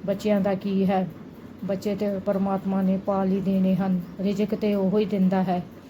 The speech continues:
ਉਹਦੇ ਫਾਦਰ ਸਾਹਿਬ ਕਹਿੰਦੇ ਹੁੰਦੇ ਸਨ, "ਊ ਦੇ ਊ ਡਾਵੇ ਸਹਿ ਕੋਸਾ, ਤਿਸ ਪਾਛੇ ਬਚਰੇ ਸ਼ਰੀਆ, ਤੈਨੂੰ ਕਵਣ ਖੁਲਾਵੇ, ਕਵਣ ਚੁਗਾਵੇ, ਮਨ ਮੇ ਸਿਮਰਨ ਕਰਿਆ।" ਮਨ ਵਿੱਚ ਸਿਮਰਨ ਕਰੋ,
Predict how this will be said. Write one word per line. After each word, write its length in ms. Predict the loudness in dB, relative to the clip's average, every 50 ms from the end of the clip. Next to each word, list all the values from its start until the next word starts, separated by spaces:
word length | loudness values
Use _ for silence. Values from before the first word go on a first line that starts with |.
| -20 -20 -20 -18 -8 -4
ਉਹਦੇ 180 | -2 -2 -2
ਫਾਦਰ 340 | -2 -2 -2 -4 0 -2 -2
ਸਾਹਿਬ 420 | -2 0 0 0 2 2 0 0
ਕਹਿੰਦੇ 320 | -2 -2 0 0 2 2 0
ਹੁੰਦੇ 340 | 0 0 2 2 2 0 0
ਸਨ, 340 | 0 -2 -2 0 0 -2 -2 -4 -10 -18 -18 -18 -18 -14 -12 -12 -12 -12 -10 -6 -2
"ਊ 120 | 0 0
ਦੇ 200 | 2 2 2 2
ਊ 220 | 2 2 0 0 0
ਡਾਵੇ 400 | 2 2 2 2 2 0 -2 -2
ਸਹਿ 320 | -2 -2 -2 0 0 -2 -2
ਕੋਸਾ, 460 | -2 -4 -2 -4 -4 -4 -2 -2 -2 -2 -6 -10 -18 -20 -20 -20 -20 -6 -6
ਤਿਸ 220 | -4 -4 -4 -4
ਪਾਛੇ 480 | -2 0 0 0 -2 -4 -2 0 0 0
ਬਚਰੇ 460 | 0 -2 -2 -2 -2 0 2 2 0
ਸ਼ਰੀਆ, 540 | 0 -2 -4 0 0 2 2 2 0 -2 -4 -8 -12 -18 -18 -18 -12 -4
ਤੈਨੂੰ 220 | -2 -2 -2 0 0
ਕਵਣ 280 | -2 0 0 0 0
ਖੁਲਾਵੇ, 580 | 0 0 0 0 2 2 2 0 2 0 0 0 -2 -6 -16 -18 -18 -6 -2
ਕਵਣ 260 | 0 2 2 2 2
ਚੁਗਾਵੇ, 580 | 0 -2 -2 0 0 0 0 2 0 0 0
ਮਨ 220 | 2 2 2 4 4
ਮੇ 300 | 4 4 4 4 2 0
ਸਿਮਰਨ 480 | -2 -2 -2 0 0 0 0 0 0
ਕਰਿਆ।" 460 | 0 0 -2 -2 0 2 2 2 0 -2 -6 -14 -20 -20 -20 -20 -18 -18 -18 -12 -6 -2
ਮਨ 240 | 0 2 2 2
ਵਿੱਚ 160 | 2 2 0 -2
ਸਿਮਰਨ 460 | -2 0 0 0 2 2 4 2 2
ਕਰੋ, 340 | 2 2 0 0 0 -2